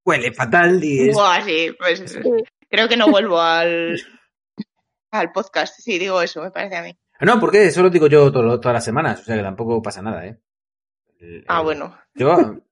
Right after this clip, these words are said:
Speaker 2: Sí,
Speaker 1: oye,
Speaker 2: pero tú
Speaker 1: oye.
Speaker 2: eres el jefe, tú lo puedes decir.
Speaker 1: No, no, jefe, no, soy el que está aquí
Speaker 2: No, me refiero al
Speaker 1: dando
Speaker 2: jefe,
Speaker 1: mecha.
Speaker 2: que la gente no va a ser lo mismo si lo digo yo que si lo dices tú. <laughs> Eso, eso me
Speaker 1: Hombre,
Speaker 2: refería.
Speaker 1: es, es lo que tiene dar la opinión, oye, que, que,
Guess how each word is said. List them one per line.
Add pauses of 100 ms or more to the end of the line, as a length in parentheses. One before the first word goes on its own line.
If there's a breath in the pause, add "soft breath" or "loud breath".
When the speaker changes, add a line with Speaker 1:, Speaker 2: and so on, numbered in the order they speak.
(100)
Speaker 2:
Sí,
Speaker 1:
oye,
Speaker 2:
pero
tú
Speaker 1:
oye.
Speaker 2:
eres
el
jefe,
tú
lo
puedes
decir. (140)
Speaker 1:
No,
no,
jefe,
no,
soy
el
que
está
aquí
Speaker 2:
No,
me
refiero
al
Speaker 1:
dando
Speaker 2:
jefe,
Speaker 1:
mecha.
Speaker 2:
que
la
gente
no
va
a
ser
lo
mismo
si
lo
digo
yo
que
si
lo
dices
tú. (520)
<laughs>
Eso, (180)
eso
me
Speaker 1:
Hombre,
Speaker 2:
refería.
Speaker 1:
es,
es
lo
que
tiene
dar
la
opinión,
oye,
que,
que,